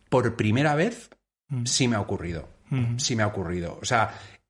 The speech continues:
Speaker 1: eh, yo he escrito este libro metido en una especie de burbuja que he estado yo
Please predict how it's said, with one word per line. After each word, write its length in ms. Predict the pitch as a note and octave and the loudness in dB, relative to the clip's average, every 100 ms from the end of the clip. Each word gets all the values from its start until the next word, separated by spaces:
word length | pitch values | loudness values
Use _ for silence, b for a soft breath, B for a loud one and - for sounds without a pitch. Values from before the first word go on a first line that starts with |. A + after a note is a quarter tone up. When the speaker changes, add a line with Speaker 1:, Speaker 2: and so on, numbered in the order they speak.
| - | -4
Speaker 1:
eh, 260 | C#3 C#3 C3+ | -2 0 4
yo 120 | E3 | 4
he 20 | |
escrito 380 | E3 D3+ D3 C#3 | 4 2 4 2
este 200 | - B2+ | 2 4
libro 540 | D3 F3 F#3+ A3+ - A#2+ | 6 6 6 4 2 -2
metido 380 | A#2+ A2+ B2 A#2 | 0 0 2 2
en 60 | |
una 120 | C3+ D3+ | 2 0
especie 340 | - B2+ B2 | -2 -2 0
de 120 | A#2 | 2
burbuja 840 | G#2+ G#2+ G2+ B2 - G2+ F2+ - _ _ - | 2 0 2 0 0 0 0 -4 _ _ -4
que 160 | B2+ | -2
he 20 | A2+ | 0
estado 380 | - A#2 G#2 | 2 2 2
yo 520 | G2+ G2+ A#2+ F#2+ - | 0 2 2 2 -2